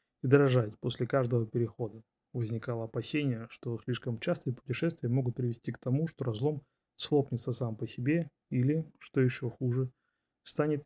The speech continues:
ещё больше расширяться. После долгих споров и исследований Совет нашёл решение проблем. Месяцы трудов ушли на строительство массивных каменных оснований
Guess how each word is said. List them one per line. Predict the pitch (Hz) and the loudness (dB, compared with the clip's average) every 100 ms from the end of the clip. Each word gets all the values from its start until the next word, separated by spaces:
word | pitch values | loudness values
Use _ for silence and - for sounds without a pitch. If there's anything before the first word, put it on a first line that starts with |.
| - | 0
ещё | 131 131 139 | 0 0 0
больше | 123 120 110 120 | 0 0 -2 -6
расширяться. | 117 - 135 117 101 - _ _ _ _ _ _ _ _ | -6 -2 -2 -2 -6 -14 _ _ _ _ _ _ _ _
После | 131 151 | -2 0
долгих | 147 175 143 117 | 2 2 2 0
споров | - - 165 143 - | -4 0 2 2 0
и | 120 | 0
исследований | 117 - 175 165 151 143 131 - _ _ _ | 0 0 0 2 2 0 -4 -10 _ _ _
Совет | - 208 214 - _ _ | 6 6 6 -4 _ _
нашёл | 170 - 117 | 0 2 0
решение | 107 107 165 156 | -2 -4 -4 -6
проблем. | 135 123 101 104 107 _ _ _ _ _ _ _ | -4 -6 -8 -12 -20 _ _ _ _ _ _ _
Месяцы | - 147 180 175 - | 2 4 4 2 -4
трудов | - 160 147 123 - - - | -2 2 6 4 2 -18 -2
ушли | 135 - 135 | -2 2 2
на | 123 | 2
строительство | - 127 143 131 - 123 | 2 -2 0 -6 -2 -2
массивных | 120 - 156 147 123 - | -2 -2 0 2 0 0
каменных | 139 131 120 113 | 0 2 2 0
оснований | 120 - 123 131 139 123 | -6 -4 -2 0 0 0